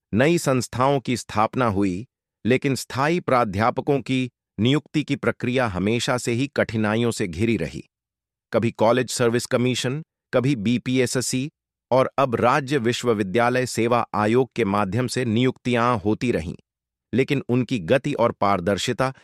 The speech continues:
लगातार सवालों के घेरे में रही। राष्ट्रीय स्तर की रिपोर्ट्स जैसे एआईएसएचई दो हज़ार इक्कीस से दो हज़ार बाईस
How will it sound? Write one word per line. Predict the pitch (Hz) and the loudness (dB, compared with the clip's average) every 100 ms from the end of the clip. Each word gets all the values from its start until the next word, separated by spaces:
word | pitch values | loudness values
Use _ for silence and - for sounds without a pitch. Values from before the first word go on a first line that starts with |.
| _ - | _ -2
लगातार | 107 131 139 - 127 131 | 2 2 2 2 0 0
सवालों | 127 113 107 113 117 113 | 0 0 2 2 2 0
के | 107 | -4
घेरे | 85 87 120 120 | -4 -2 0 0
में | 90 | 0
रही। | 80 76 - _ _ _ _ _ _ _ _ - | -4 -8 -14 _ _ _ _ _ _ _ _ 0
राष्ट्रीय | 135 151 - 180 185 | 2 2 0 0 2
स्तर | 156 147 143 | 2 2 0
की | 135 | 0
रिपोर्ट्स | 107 95 117 82 - - - | 0 2 2 0 -2 -12 -2
जैसे | 113 113 - - | 0 0 -4 0
एआईएसएचई | 123 139 139 131 107 117 107 85 60 _ _ _ - | 2 2 2 0 0 0 0 -2 -8 _ _ _ -4
दो | 117 175 | 0 2
हज़ार | 139 120 127 120 | 2 2 2 0
इक्कीस | 107 - 117 - | -4 -4 -2 -2
से | 107 | -2
दो | 85 107 | 0 2
हज़ार | 90 87 92 | 2 0 0
बाईस | 71 87 107 151 | 0 0 0 -4